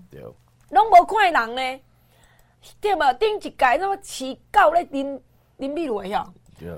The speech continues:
Speaker 2: 嘛无去嘛，伊毋是要为咱遮服务吗？毋是要为咱遮争取建设吗？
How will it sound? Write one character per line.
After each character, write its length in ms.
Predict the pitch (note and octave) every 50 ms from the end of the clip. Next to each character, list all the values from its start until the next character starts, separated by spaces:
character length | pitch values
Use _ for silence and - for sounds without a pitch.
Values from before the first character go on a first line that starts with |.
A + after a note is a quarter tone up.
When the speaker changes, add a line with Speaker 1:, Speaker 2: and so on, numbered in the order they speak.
| - - -
Speaker 2:
嘛 140 | D4 D#4+ D#4+
无 180 | D#4+ F4+ A4 A4+
去 200 | - F#4+ F#4 E4
嘛， 400 | D#4 D4+ C#4+ A#3 G#3 F#3+ F3+ _ _ _ _ _ _ _ _ _ _ _ _ _ _ _ _ _ _ _ _ -
伊 100 | F#4 F#4+
毋 60 | E4+
是 80 | C#4+ E4
要 160 | E4+ G#4+ G#4
为 120 | D#4 C#4
咱 160 | D4+ F4 F#4 F4+
遮 160 | F#4+ F#4+ F4
服 120 | D4 C4
务 180 | A3+ A3+ B3+ C4
吗？ 320 | C4+ C4+ C4+ C4+ C#4+ - _ _ _ _ _ _ _ _ -
毋 60 | C#4+
是 80 | C#4+ F#4+ A4+
要 60 | A4+
为 80 | F4 C4+
咱 160 | D#4+ F4+ F#4
遮 120 | F#4 F4+
争 200 | F4+ F4 D4+ D4
取 120 | - E4+ E4 -
建 200 | - G#3+ F#3 -
设 160 | - B3+ A#3
吗？ 320 | A3 A3+ A3+ A3+ A3+ -